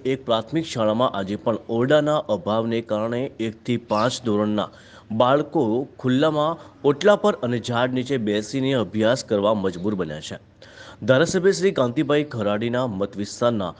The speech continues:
બાળકો વિકાસશીલ ગુજરાતની એક ઝલક. પ્રાથમિક શાળામાં ઓરડાના અભાવે આજે પણ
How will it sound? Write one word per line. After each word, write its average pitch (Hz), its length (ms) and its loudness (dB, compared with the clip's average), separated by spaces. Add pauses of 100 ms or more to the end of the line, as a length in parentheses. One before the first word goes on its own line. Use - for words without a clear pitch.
(400)
બાળકો 113 560 2 (360)
વિકાસશીલ 185 460 2
ગુજરાતની 139 580 0 (120)
એક 117 300 -4
ઝલક. 127 200 0 (720)
પ્રાથમિક 143 300 4
શાળામાં 160 400 2
ઓરડાના 127 400 2
અભાવે 123 460 0
આજે 113 300 -2
પણ 135 220 2